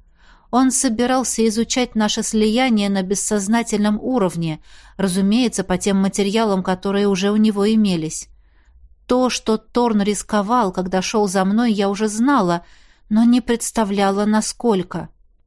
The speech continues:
Погружение в искусственную кому — это один момент. Вторым была настройка мозговых волн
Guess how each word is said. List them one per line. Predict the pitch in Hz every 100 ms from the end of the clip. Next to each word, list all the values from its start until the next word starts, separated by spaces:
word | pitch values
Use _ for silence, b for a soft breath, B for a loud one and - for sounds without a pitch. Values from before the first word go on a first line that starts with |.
| _ -
Погружение | 269 247 262 226 262 208 196 190
в |
искусственную | 208 - 247 - 196 196 196 185
кому — | - 240 220 180 175
это | 214 233
один | - 226 196 247
момент. | 185 180 170 151 151 - - - - -
Вторым | - 220 208 233 202
была | 185 185
настройка | 196 190 - 214 233 226
мозговых | 190 185 180 196 190 202 -
волн | 185 202 214 208